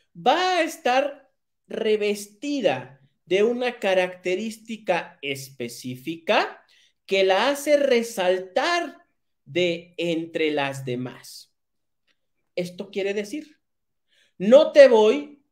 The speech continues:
a dar el bien así como así, sin ninguna causa. No te lo voy a dar de a gratis, si lo quieren ver así. Te lo voy a dar,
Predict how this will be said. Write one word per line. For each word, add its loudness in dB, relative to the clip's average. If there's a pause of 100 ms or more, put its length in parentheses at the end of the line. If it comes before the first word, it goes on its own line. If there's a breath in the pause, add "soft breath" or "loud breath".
(260)
a -2
dar 2
el -2
bien 0
así -10
como -8
así, -10 (540)
sin -4
ninguna -2
causa. -2
No -4
te 0
lo 8
voy 6
a 4
dar 2
de -2
a 0
gratis, -4
si -14
lo -4
quieren -4
ver 2
así. -10 (1000)
Te 4
lo 4
voy 10
a 6
dar, 2